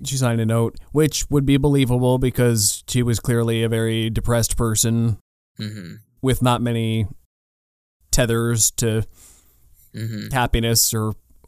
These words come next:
Speaker 1: a life worth living, except Oppenheimer, even though she pushed him away at every opportunity.
Speaker 2: Yeah.
Speaker 1: So when he finally left, that was it for her. But,
Speaker 2: Mm-hmm.
Speaker 1: but so, yeah,
Speaker 2: I
Speaker 1: but
Speaker 2: thought she did
Speaker 1: oh,
Speaker 2: great.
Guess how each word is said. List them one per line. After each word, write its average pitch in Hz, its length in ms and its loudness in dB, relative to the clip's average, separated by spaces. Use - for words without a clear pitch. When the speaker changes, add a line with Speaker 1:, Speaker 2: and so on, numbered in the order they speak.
Speaker 1:
a 127 80 2
life 117 300 0
worth 113 240 0
living, 117 460 0
except 123 320 0
Oppenheimer, 113 600 2
even 110 200 -2
though 110 100 0
she 110 180 -2
pushed - 360 -4
him 120 100 0
away 110 320 -2
at 107 60 -4
every 107 240 -6
opportunity. 107 760 -6
Speaker 2:
Yeah. 82 280 -10
Speaker 1:
So 117 100 0
when 113 100 0
he 117 120 0
finally 107 340 -2
left, 104 260 -4
that 104 120 -4
was 101 160 -2
it 107 160 -4
for 107 80 -4
her. 107 240 -2
But, 92 260 -12
Speaker 2:
Mm-hmm. 113 240 -12
Speaker 1:
but 131 180 0
so, 127 140 0
yeah, 117 200 0
Speaker 2:
I - 20 -4
Speaker 1:
but 123 140 -4
Speaker 2:
thought 113 80 -4
she - 120 -6
did 123 120 -4
Speaker 1:
oh, - 20 -10
Speaker 2:
great. 120 240 -6